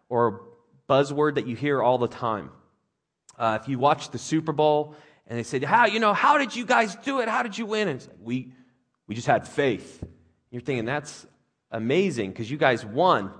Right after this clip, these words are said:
And then the losers, "What happened?" "We had faith, but I, I don't know." And so you see two people have faith, one wins and one loses. You ever thought, just, what's up with that?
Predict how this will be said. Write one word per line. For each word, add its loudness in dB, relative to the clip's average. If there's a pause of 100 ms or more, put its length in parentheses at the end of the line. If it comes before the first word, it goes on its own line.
(720)
And -2
then 2
the 6
losers, 4
"What 4
happened?" 4 (1900)
"We -4
had 6
faith, 6
but 6
I, 6 (160)
I 2
don't 6
know." 8
And 0
so -2
you 0
see -4 (280)
two 0
people 2
have 4
faith, 4 (440)
one 6
wins 8
and 4
one 8
loses. 4 (380)
You 0
ever -6
thought, 4
just, -6 (200)
what's 2
up 6
with 4
that? 8